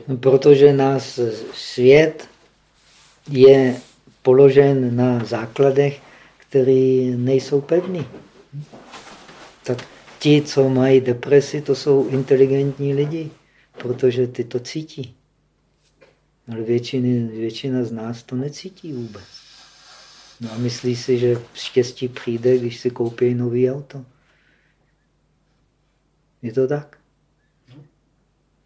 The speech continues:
No, bohužel je to tak. No a omývají nám mozky.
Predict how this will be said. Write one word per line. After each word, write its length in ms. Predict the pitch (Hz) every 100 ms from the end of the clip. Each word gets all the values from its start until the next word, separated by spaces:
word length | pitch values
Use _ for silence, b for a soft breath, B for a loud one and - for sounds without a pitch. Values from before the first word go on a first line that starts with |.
| _ _ _ _ _ _ _ _ _ _
No, 120 | 98
bohužel 480 | 101 110 120 113 117
je 140 | 120
to 160 | 120 127
tak. 360 | 127 143 _ _ _ _ _ _ _ _ _
No 200 | 113 113
a 240 | 113 113 _ _ _ _ -
omývají 520 | 113 120 123 120 120 120
nám 280 | 117 113
mozky. 540 | 120 127 - 143 135